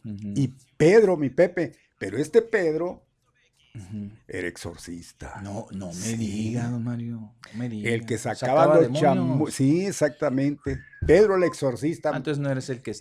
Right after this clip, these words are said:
Speaker 1: no
Speaker 2: Mi
Speaker 1: es el
Speaker 2: Pedro, el que trabajó en la película, ya, no era el de la película, no era
Speaker 1: Ajá.
Speaker 2: ese Pedro.
Speaker 1: Yo creo que no. No, ese era más vago que nada.
Speaker 2: Bueno, pues este Pedro exorcista, de los cuales se dice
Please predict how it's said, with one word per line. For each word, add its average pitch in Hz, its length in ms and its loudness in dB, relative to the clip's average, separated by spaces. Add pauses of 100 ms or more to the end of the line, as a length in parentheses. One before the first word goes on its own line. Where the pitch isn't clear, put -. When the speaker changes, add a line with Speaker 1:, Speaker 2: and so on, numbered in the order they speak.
Speaker 1:
no 107 140 -8
Speaker 2:
Mi 110 80 -2
Speaker 1:
es 110 60 -6
el 117 60 -4
Speaker 2:
Pedro, 139 200 8
el 151 80 0
que 151 100 6
trabajó 131 400 4
en 175 80 2
la 202 100 2
película, 170 560 2
ya, 113 220 -4
no 131 100 -2
era 180 120 4
el 180 60 0
de 165 100 2
la 135 140 0
película, 151 560 0
no 165 120 0
era 185 100 4
Speaker 1:
Ajá. 190 80 4
Speaker 2:
ese 185 120 0
Pedro. 175 500 2 (400)
Speaker 1:
Yo 175 100 -4
creo 165 160 -4
que 170 140 -2
no. 151 480 -6 (220)
No, 196 340 -12
ese 135 180 -12
era 131 160 -8
más 123 220 -8
vago 107 340 -10
que 95 160 -14
nada. 101 480 -16
Speaker 2:
Bueno, 147 400 6
pues 165 160 2
este 226 240 0
Pedro 202 300 0
exorcista, 180 560 0
de 170 80 4
los 147 180 4
cuales 202 320 6
se 156 100 2
dice 185 500 -2